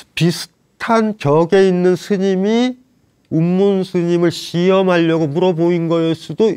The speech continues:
있고, 아니면 이 운문 스님이 있는 사찰에 새로 온, 꼭 그런 애들 있잖아요. 새로 전학 오면 제가 터프한 척하고 막,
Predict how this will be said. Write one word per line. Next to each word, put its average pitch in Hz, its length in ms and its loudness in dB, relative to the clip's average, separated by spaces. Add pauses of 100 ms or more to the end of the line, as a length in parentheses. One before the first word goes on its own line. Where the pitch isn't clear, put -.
(120)
있고, 131 440 -4 (880)
아니면 214 600 2 (480)
이 190 200 0
운문 185 420 2
스님이 185 480 0
있는 165 240 0
사찰에 160 760 -2 (520)
새로 202 540 2
온, 175 420 2 (840)
꼭 - 160 -8
그런 175 280 2
애들 190 240 2
있잖아요. 135 600 -2
새로 151 320 -6
전학 151 400 -2
오면 151 200 -4
제가 131 220 -6
터프한 - 440 -6
척하고 147 340 -10
막, 147 240 -6